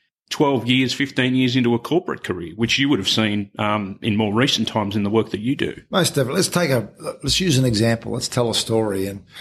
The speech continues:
Speaker 2: you know, it's probably a well-known story as far as profile goes, but look at Jonathan Thurston,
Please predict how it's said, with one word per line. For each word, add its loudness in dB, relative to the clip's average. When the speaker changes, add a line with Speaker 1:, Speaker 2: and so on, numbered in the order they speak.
Speaker 2:
you -4
know, -2
it's -4
probably 0
a -6
well-known 2
story 2
as -2
far 0
as -2
profile -2
goes, 0
but -4
look 0
at 0
Jonathan 0
Thurston, -2